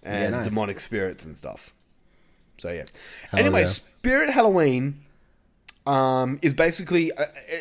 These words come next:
Speaker 1: it's an entry-level kids horror film, uh,
Speaker 2: Mm-hmm.
Speaker 1: featured around this Halloween store. Um, my overall thoughts on it, it was fine.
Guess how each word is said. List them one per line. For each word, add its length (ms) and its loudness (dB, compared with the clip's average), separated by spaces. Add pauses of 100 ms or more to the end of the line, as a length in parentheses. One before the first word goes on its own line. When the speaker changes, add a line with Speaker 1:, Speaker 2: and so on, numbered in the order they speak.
Speaker 1:
it's 220 -2
an 100 0
entry-level 840 2 (1200)
kids 560 0 (140)
horror 280 0
film, 480 -4 (840)
uh, 240 0
Speaker 2:
Mm-hmm. 80 -6
Speaker 1:
featured 300 0
around 340 2
this 140 -6
Halloween 340 -4
store. 340 -8 (680)
Um, 680 0 (840)
my 260 -2
overall 420 4
thoughts 440 6
on 100 4
it, 240 2
it 140 -6
was 280 -2
fine. 680 -4